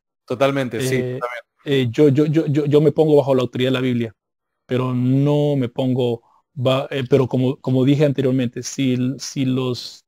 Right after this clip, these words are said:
Speaker 2: apóstoles no se, no creían que la, que la Biblia era inerrante, como lo creen a, a muchos el día de hoy, ¿por qué lo tengo que creer yo? No estoy obligado.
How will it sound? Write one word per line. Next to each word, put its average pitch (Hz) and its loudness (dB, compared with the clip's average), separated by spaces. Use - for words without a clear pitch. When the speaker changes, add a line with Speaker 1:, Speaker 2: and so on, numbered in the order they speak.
Speaker 2:
apóstoles 151 -2
no 143 -2
se, 147 -4
no 139 0
creían 127 -2
que 120 -8
la, 123 -6
que 123 -8
la 120 -6
Biblia 143 -4
era 135 -4
inerrante, 131 -6
como 170 2
lo 131 -6
creen 131 -4
a, 117 -20
a 127 -14
muchos 131 -4
el 123 -8
día 127 -6
de 165 -4
hoy, 190 -4
¿por 117 -12
qué 127 0
lo 123 0
tengo 120 -4
que 123 -12
creer 123 -6
yo? 139 0
No 127 -6
estoy 127 -6
obligado. 135 -4